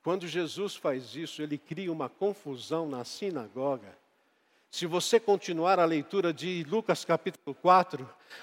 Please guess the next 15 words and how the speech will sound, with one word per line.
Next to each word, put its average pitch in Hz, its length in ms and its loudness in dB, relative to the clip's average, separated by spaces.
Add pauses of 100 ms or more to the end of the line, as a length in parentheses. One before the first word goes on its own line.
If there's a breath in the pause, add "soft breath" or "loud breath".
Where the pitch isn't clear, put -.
o 170 120 -2
texto 214 340 6
diz 170 320 -4
que 196 320 -4
agarraram 196 760 12
Jesus, 147 760 -6 (260 soft breath)
levaram 247 680 10
Jesus 220 760 2
como 247 260 8
um 254 140 4
excluído 247 760 2
para 254 300 8
fora 269 500 10
da 233 120 6
sinagoga, 220 880 6